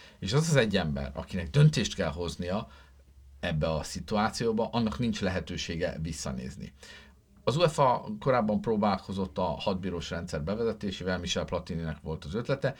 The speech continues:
hiszen felmérte mindenki azt, hogy a játékvezetőknek szüksége van valamilyen támogatásra,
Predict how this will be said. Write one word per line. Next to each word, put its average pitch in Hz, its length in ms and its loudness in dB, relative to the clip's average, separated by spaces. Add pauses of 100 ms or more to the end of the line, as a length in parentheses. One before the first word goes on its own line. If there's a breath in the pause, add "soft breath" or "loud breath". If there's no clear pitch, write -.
(140 soft breath)
hiszen 82 340 -6
felmérte 98 580 0
mindenki 92 460 0
azt, 87 180 -6
hogy 67 80 -8
a 69 60 -2
játékvezetőknek 90 1200 -4
szüksége 82 520 -4
van 78 180 -2
valamilyen 78 500 -2
támogatásra, 110 800 -4